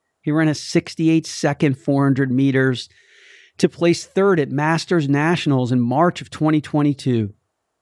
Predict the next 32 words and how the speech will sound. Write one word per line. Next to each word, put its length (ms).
and 140
followed 360
that 160
up 240
with 120
a 60
three 400
fifty-four 760
oh 120
six 500
marathon 640
at 140
Bay 180
State, 480
a 100
twenty-five 880
minute 360
B 200
Q 480
at 120
age 200
seventy-one 800
on 120
October 460
sixteenth, 680
twenty 300
twenty-two. 680
We 80
took 180
a 40
deep 340
dive 560